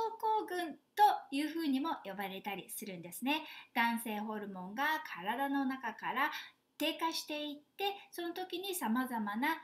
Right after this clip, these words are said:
心や体の不調が現れるというのが更年期症状。その症状が生活にも支障をきたしてしまうというのが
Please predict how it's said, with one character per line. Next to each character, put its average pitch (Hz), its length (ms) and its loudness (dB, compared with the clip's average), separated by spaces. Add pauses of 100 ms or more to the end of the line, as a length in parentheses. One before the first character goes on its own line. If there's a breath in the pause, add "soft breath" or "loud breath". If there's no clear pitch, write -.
(120)
心 214 420 -4
や 190 240 -2
体 247 380 -4
の 349 160 -4
不 320 80 -10
調 294 320 -2
が 262 160 4
現 226 320 0
れ 208 120 -4
る - 120 -14
と 240 60 -8
い 302 100 -4
う 359 60 -4
の 381 100 -8
が 359 160 2 (100)
更 185 180 -6
年 180 260 -8
期 269 220 -6
症 160 280 -6
状。 196 120 -4 (540 loud breath)
そ 370 160 -2
の 392 140 -2
症 370 300 0
状 349 280 0
が 330 340 2
生 254 220 -2
活 269 300 -6
に 240 160 -2
も 240 160 -2
支 214 180 -4
障 294 260 2
を 294 40 -4
き - 120 -10
た 262 160 -2
し - 100 -2
て 269 100 -2
し 294 160 0
ま 311 160 0
う 330 80 -8
と 370 80 -2
い 370 140 -2
う 392 40 -4
の 392 80 -6
が 381 60 -2